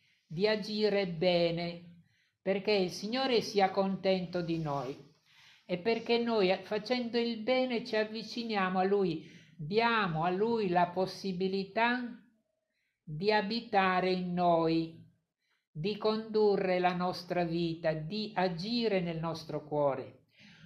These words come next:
Ora questo Dio non lo può fare da solo, perché ci ha fatti liberi,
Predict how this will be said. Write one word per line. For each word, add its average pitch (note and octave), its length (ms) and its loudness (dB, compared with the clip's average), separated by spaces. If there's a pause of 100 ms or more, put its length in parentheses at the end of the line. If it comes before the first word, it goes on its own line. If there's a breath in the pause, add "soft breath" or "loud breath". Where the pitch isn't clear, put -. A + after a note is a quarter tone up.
(140)
Ora A3+ 320 4
questo A3+ 420 2
Dio G#3 240 0
non A#3 380 0
lo A3+ 160 2
può A3 200 2
fare G#3+ 500 0
da D3+ 140 2
solo, B2 640 -4 (460 loud breath)
perché G3+ 560 0
ci - 140 -2
ha A3+ 80 4
fatti G3 680 0
liberi, D3 760 -2